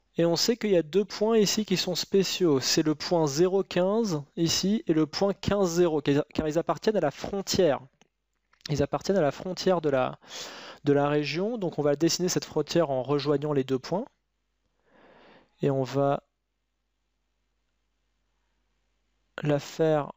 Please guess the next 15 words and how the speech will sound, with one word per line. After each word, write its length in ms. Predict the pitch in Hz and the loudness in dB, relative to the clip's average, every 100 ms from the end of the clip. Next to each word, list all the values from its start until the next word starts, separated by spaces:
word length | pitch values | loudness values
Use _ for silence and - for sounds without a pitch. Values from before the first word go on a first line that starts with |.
| - | -8
en 120 | 139 | -6
trait 320 | - - 151 139 | -6 -4 0 -2
plein 440 | - - 160 247 _ | -4 -2 0 -2 _
parce 180 | - - | -8 -8
que 200 | - 139 - _ _ _ _ _ _ - - - | -4 -4 -6 _ _ _ _ _ _ -18 -16 -2
la 100 | 139 | -2
droite, 800 | 131 143 139 170 160 - - - - | 0 -4 0 2 0 -6 -14 -12 -4
la 100 | 139 | -4
frontière 440 | - 156 147 156 | -4 -8 -2 -2
est 100 | 135 - | -2 -6
contenue 640 | - 208 - 185 175 160 - _ _ - - - - _ _ _ _ _ _ _ _ _ _ - | -8 -6 0 0 0 -4 -8 _ _ -20 -20 -20 -20 _ _ _ _ _ _ _ _ _ _ -4
dans 100 | 139 | -2
la 140 | 135 | 0
région. 420 | 127 123 131 202 - _ _ _ _ _ _ _ _ _ _ _ _ _ - 143 | -2 -4 -4 -6 -8 _ _ _ _ _ _ _ _ _ _ _ _ _ -16 -10
Voilà. 760 | 135 143 139 127 127 143 240 | -2 0 0 0 0 2 0